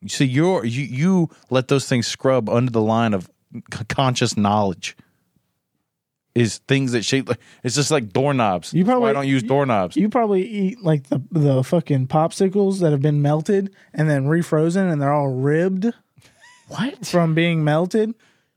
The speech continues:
Speaker 2: and then refroze, and it looks exactly like a dick, and you're probably <laughs>
Speaker 3: What are you talking about?
Speaker 2: 'cause you don't, you don't think of gay shit.
Speaker 1: Yeah, because you're gay.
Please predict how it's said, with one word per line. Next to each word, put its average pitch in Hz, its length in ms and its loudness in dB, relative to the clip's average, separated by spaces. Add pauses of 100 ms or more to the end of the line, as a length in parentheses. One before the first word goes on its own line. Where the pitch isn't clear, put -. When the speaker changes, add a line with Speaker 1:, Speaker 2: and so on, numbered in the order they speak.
(120)
Speaker 2:
and 160 80 0
then 156 140 2
refroze, 175 760 0
and 160 140 2
it 151 60 2
looks 165 260 0
exactly 170 560 0
like 175 160 0
a 151 60 -6
dick, 175 280 0
and 175 80 -2
you're 156 80 2 (120)
probably - 100 -6
<laughs> - 1300 -4 (300)
Speaker 3:
What 294 160 0
are 415 40 2
you 277 80 2
talking 220 540 0
about? 92 380 -2
Speaker 2:
'cause 165 180 2
you 240 100 2
don't, 226 240 -2 (220)
you 202 160 2
don't 214 180 0
think 233 200 0
of 151 100 -4
gay 208 200 2
shit. - 300 -6 (1200)
Speaker 1:
Yeah, 110 220 -2 (240)
because 104 320 -2
you're 104 120 2
gay. 95 420 2